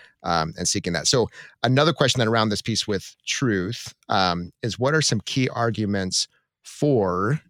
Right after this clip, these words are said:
and again, maybe, um, as we're, uh, running into, uh, push, maybe, uh, uh, uh, arguments against our faith, those things that might say there's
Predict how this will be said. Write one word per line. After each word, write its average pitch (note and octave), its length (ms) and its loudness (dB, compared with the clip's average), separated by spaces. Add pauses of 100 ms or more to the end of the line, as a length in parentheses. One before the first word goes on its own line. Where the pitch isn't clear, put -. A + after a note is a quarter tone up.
(100)
and F#2 120 -2
again, F2+ 380 -4
maybe, F#2+ 400 -4 (140)
um, - 420 -6 (680)
as F#2 180 -2
we're, E2 220 -2 (320)
uh, - 80 -8 (220)
running A2+ 320 -2
into, F2+ 480 -2
uh, F2+ 120 -4
push, - 340 0 (160)
maybe, F2+ 320 -8
uh, E2+ 240 -8
uh, - 120 -8 (280)
uh, - 100 -14 (200)
arguments G2+ 340 0
against G#2 380 -2
our F2 100 -2
faith, F2+ 220 -6
those G2 140 -4
things G#2+ 120 -4
that G2+ 140 -2
might F#2 160 0
say F2+ 180 -2
there's F2+ 300 -2